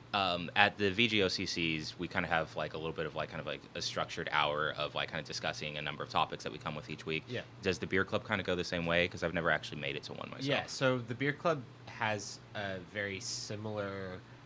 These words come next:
Speaker 2: structure from the point of everybody introduces himself at the beginning,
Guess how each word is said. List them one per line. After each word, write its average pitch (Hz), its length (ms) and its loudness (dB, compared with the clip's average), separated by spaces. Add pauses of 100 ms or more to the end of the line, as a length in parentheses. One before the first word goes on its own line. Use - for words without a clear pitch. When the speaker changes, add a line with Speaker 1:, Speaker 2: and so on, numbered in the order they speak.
(280)
Speaker 2:
structure - 560 -2
from 98 200 -6
the 95 80 -6
point 92 280 -4
of 90 220 -6
everybody 90 380 -6
introduces 107 500 -6
himself 104 360 -4
at - 80 -14
the 82 60 -12
beginning, 107 480 -6